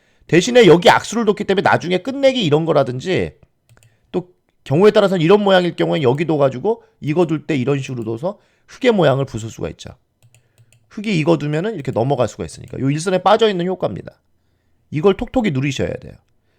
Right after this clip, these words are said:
그래서 흙도 이렇게 두면 이쪽이 뭐 당하는 게 많으니까 여기 조금 득봤다고 해가지고 줄 수 있는 상황은 아니라는 거죠. 요거 이해하셔야 됩니다, 여러분. 그래서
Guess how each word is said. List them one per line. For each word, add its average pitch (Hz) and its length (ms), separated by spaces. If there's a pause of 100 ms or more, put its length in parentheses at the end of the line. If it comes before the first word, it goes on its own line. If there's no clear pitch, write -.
(160)
그래서 214 220
흙도 262 300
이렇게 226 180
두면 180 420 (220)
이쪽이 262 440 (420)
뭐 175 160
당하는 196 320
게 214 80
많으니까 139 640 (240)
여기 190 260
조금 269 320
득봤다고 190 540
해가지고 165 380
줄 135 120
수 131 140
있는 139 160
상황은 127 280
아니라는 85 380
거죠. - 220 (880)
요거 143 160
이해하셔야 156 480
됩니다, 101 240
여러분. 87 320 (540)
그래서 185 600